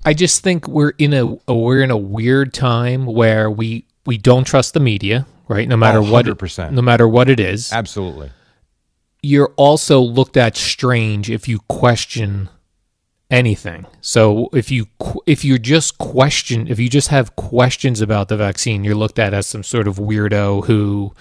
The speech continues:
Speaker 2: No,
Speaker 1: is
Speaker 2: I
Speaker 1: an
Speaker 2: got,
Speaker 1: anti-vaxxer who
Speaker 2: I got
Speaker 1: thinks that
Speaker 2: plenty of questions about it.
Speaker 1: Okay.
Speaker 2: I'm with you. I mean, I, I'm not, you know, I have sat here and hemmed and hawed. Now I'm waiting.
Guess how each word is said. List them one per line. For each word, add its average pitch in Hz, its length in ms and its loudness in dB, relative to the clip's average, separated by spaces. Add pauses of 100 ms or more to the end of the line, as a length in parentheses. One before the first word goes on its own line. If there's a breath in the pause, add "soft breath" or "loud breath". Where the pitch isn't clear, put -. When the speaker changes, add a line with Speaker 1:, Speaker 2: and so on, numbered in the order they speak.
Speaker 2:
No, 139 240 -2
Speaker 1:
is 175 100 2
Speaker 2:
I 120 40 2
Speaker 1:
an 117 40 2
Speaker 2:
got, 110 120 2
Speaker 1:
anti-vaxxer 110 840 2
who 110 120 0
Speaker 2:
I - 0 -
got 131 120 -6
Speaker 1:
thinks 107 280 -2
that 110 160 2
Speaker 2:
plenty 170 180 -2
of 131 100 -8
questions 85 400 -12
about 80 280 -10
it. 80 100 -16 (1600)
Speaker 1:
Okay. 143 380 -2 (100)
Speaker 2:
I'm 143 160 -2
with 156 160 -4
you. 95 200 -6 (120)
I 107 80 -8
mean, 110 180 -4
I, 107 240 -2
I'm 156 140 -4
not, 147 340 -6 (400)
you 117 60 -8
know, 117 100 -4
I 135 140 -2
have 139 100 -8
sat 131 300 -6
here 120 160 -4
and 104 80 -6
hemmed 135 260 -6
and 113 120 -6
hawed. 135 260 -2
Now 117 160 0
I'm 127 160 -4
waiting. 131 280 -4